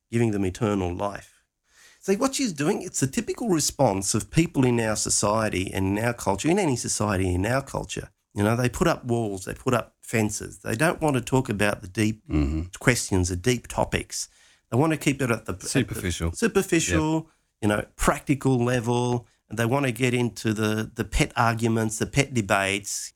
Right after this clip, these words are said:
Speaker 1: because beneath all of those, we can hide who we are from Jesus and what our needs are.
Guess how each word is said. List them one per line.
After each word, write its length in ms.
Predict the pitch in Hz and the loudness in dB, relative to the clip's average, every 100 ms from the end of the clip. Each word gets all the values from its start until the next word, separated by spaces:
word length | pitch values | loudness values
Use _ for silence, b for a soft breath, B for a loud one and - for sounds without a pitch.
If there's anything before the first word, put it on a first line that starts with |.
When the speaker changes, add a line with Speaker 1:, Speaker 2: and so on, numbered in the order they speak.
| - | -14
Speaker 1:
because 320 | 104 123 101 | -4 -4 -4
beneath 520 | - 123 139 175 - | 0 2 4 0 0
all 180 | 143 117 | 2 2
of 140 | 101 | 0
those, 520 | 107 113 110 104 101 - _ _ - | 0 0 0 -2 -4 -10 _ _ -8
we 240 | 104 110 | -2 -2
can 200 | 107 98 | -2 -4
hide 520 | 92 95 85 90 92 - | -2 -2 -2 -6 -14 -4
who 120 | 101 | -4
we 220 | 95 92 | -2 -2
are 300 | 87 85 90 - | -2 -4 -8 -10
from 260 | - 90 | -2 -2
Jesus 600 | 90 87 82 95 - - - _ - | 0 -4 -4 -8 -8 -8 -12 _ -8
and 280 | 95 95 | -6 -4
what 240 | 101 101 - | -4 -4 -2
our 160 | 101 90 | 0 2
needs 400 | 92 90 87 50 | 2 0 -2 -4
are. 300 | 50 - | -6 -8